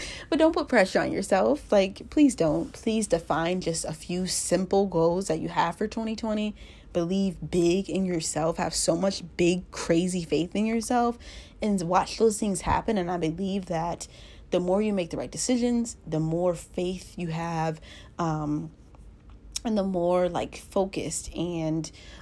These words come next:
um, and aligned you are with yourself and what you're supposed to be doing, I believe that God will align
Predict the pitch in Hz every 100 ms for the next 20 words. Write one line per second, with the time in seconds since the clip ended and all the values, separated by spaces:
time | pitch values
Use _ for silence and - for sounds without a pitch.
0 | - 175 165 160 - - - 196 170 170
1 | 185 180 160 165 160 160 160 175 185 -
2 | 170 151 - 110 123 240 175 165 - 160
3 | - 220 220 208 202 196 196 - 180 180
4 | 175 165 165 160 156 160 202 170 160 160
5 | 170 170 170